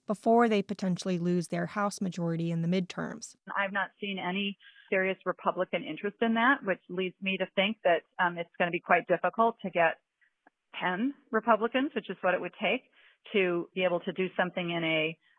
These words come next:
Speaker 2: bipartisan way.
Speaker 1: Meanwhile, West Virginia Senator Joe Manchin has been talking to Republicans, and so far, no climate deal has been announced. That's a problem because researchers predict that the U S needs to do more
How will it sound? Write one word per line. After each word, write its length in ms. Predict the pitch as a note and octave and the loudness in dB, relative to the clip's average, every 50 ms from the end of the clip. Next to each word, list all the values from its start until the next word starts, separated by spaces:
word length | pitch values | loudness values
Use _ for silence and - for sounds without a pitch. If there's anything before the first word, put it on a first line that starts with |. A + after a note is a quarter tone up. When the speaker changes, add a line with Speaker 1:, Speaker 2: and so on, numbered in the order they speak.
| _ - - | _ -4 2
Speaker 2:
bipartisan 640 | E3+ E3 F3 E3+ - F3 E3 D#3+ E3+ - - F#3 E3 | 4 4 4 4 4 2 2 2 0 -6 -8 -6 -4
way. 340 | D#3+ D#3+ D3+ C#3+ B2+ F3+ - _ _ _ | -2 0 0 0 0 -2 -6 _ _ _
Speaker 1:
Meanwhile, 560 | - A#3 B3 B3+ A#3 A3+ G#3+ G3+ G3+ G3+ G#3 - | 2 4 6 6 6 6 6 6 4 4 2 0
West 220 | G#3 G3+ F#3 - | 0 -2 -2 -2
Virginia 360 | - G3 E3+ F#3 F3+ F3 E3+ | -4 -4 -2 0 0 0 -2
Senator 380 | - - F#3+ F#3 F#3+ F3+ F3+ F3 | -2 -2 0 0 2 2 0 -2
Joe 200 | D#3+ - F3 F3 | -2 -2 -2 0
Manchin 580 | F3 F#3 F#3+ F#3+ F3+ - - G3+ G3 F#3+ - - - - | 0 2 2 0 0 0 0 0 0 0 -2 -4 -4 -2
has 280 | G#3 G#3+ A3 A3 G3 | 2 2 2 2 2
been 180 | F#3 G#3+ G3+ F#3+ | 0 -2 -2 -2
talking 380 | - G#3 F#3 F3 - F#3 F3 | -2 -4 -4 -4 -2 -4 -4
to 140 | E3 - F#3+ | -4 -4 -4
Republicans, 760 | F#3 E3 - - F3+ F3 F#3 F3+ - F#3 E3 - - - - - - - - - _ _ _ | -4 -4 -2 -2 -2 0 0 -2 -2 -4 -8 -8 -8 -12 -16 -18 -20 -20 -20 -20 _ _ _
and 160 | - G3 F#3+ - | 0 0 0 2
so 180 | - A#3 A#3 | 2 2 2
far, 360 | G#3 - A#3 A3+ A3 A3 - - | 4 6 8 8 8 6 4 2
no 220 | F#3+ G3 G#3 A3 | 2 2 4 2
climate 400 | - - - F3+ F#3 F3 - F3+ | 2 2 0 0 0 0 -2 -4
deal 240 | - F#3+ F3 E3+ E3+ | -4 -2 -2 -2 -2
has 160 | E3+ F#3 E3+ | -4 -6 -6
been 160 | - - E3+ | -6 -6 -4
announced. 580 | F3 E3+ F3 F#3 F#3 F3+ - _ - - - - _ _ - - _ _ _ _ _ - | -2 -2 0 0 -2 -2 -4 _ -14 -16 -16 -18 _ _ -20 -20 _ _ _ _ _ -10
That's 160 | A3 A#3 - | -8 -6 -4
a 60 | E4 | -4
problem 480 | B3+ - - G3+ G3 F#3+ G3 G3 F#3+ F#3+ | -4 -2 0 2 4 4 4 4 4 2
because 340 | F#3 F#3+ - A3 G#3 F3 F#3 | 0 0 -2 -2 -4 -2 -2
researchers 560 | F#3+ G3+ G3+ - A3+ A3 - - A3 G3+ - | -2 -2 0 0 -2 -2 -2 -2 -2 -4 -4
predict 540 | - - - F3+ E3 G3 F#3+ F#3 - - - | -6 -6 -6 -4 -2 -2 -2 -2 -4 -8 -6
that 180 | G#3 G3+ F#3 - | -4 -4 -4 -2
the 80 | G3 | -2
U 180 | F#3+ G3 A3+ B3+ | 0 0 2 0
S 200 | C4 A#3 - - | 0 -2 -2 0
needs 240 | G#3+ G#3 G#3 F#3+ - - | 2 2 2 0 -2 -4
to 100 | - G3 | -4 -2
do 240 | E3 - F#3+ G3 | 0 0 2 2
more 380 | G3 F#3 F3+ F#3 F#3+ F#3 F3+ | 4 4 4 4 4 2 0